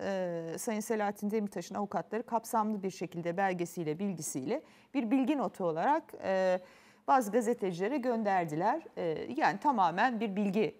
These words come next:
e, paylaşımı anlamında, bir maddi bilgi paylaşımı anlamında gönderdiler. Onlardan biri de bendim. E, Başak Hanım sağ olsun benim de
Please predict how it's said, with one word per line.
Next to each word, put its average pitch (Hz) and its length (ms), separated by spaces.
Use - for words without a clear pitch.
e, 147 400
paylaşımı 170 500
anlamında, 151 600
bir 175 200
maddi 175 320
bilgi 170 180
paylaşımı 151 500
anlamında 139 320
gönderdiler. 147 540
Onlardan 202 540
biri 175 140
de 208 120
bendim. 185 460
E, 156 320
Başak 165 300
Hanım 156 160
sağ 143 240
olsun - 260
benim 147 220
de 185 140